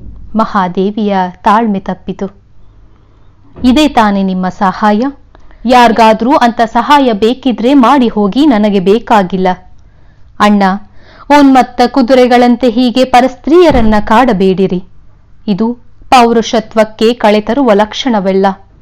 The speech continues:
ನೋಡುವ ಕಣ್ಣುಗಳಿಗೆ ನನ್ನ ರೂಪ ಚೆನ್ನಾಗಿರಲು ನೀವು ನಾಚಿಕೆ ಇಲ್ಲದೆ ಕೇಳಲು ಬಂದೀರ. ನಿಮ್ಮ ಶೋತ್ರುವಿಗೆ ದನಿ ಇಂಪಾಗಿದೆ ಎಂದು ಮರುಳಾಗಿ ಬಂದೀರ. ಹೆಣ್ಣಿನ ಮನೋಹರ ರೂಪವನ್ನ ಕಂಡು ಬಂದೀರ.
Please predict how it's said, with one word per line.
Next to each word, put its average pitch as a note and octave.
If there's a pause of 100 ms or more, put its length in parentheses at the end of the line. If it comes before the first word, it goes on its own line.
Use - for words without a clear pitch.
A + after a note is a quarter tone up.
(840)
ನೋಡುವ B3+
ಕಣ್ಣುಗಳಿಗೆ A#3+
ನನ್ನ B3+
ರೂಪ C#4
ಚೆನ್ನಾಗಿರಲು B3+
ನೀವು C4+
ನಾಚಿಕೆ C#4
ಇಲ್ಲದೆ B3+
ಕೇಳಲು D4
ಬಂದೀರ. F3+ (960)
ನಿಮ್ಮ C4+
ಶೋತ್ರುವಿಗೆ A#3
ದನಿ A#3+
ಇಂಪಾಗಿದೆ A#3
ಎಂದು A3
ಮರುಳಾಗಿ B3+
ಬಂದೀರ. G3 (800)
ಹೆಣ್ಣಿನ A#3+
ಮನೋಹರ A3+
ರೂಪವನ್ನ A#3
ಕಂಡು C#4
ಬಂದೀರ. G#3+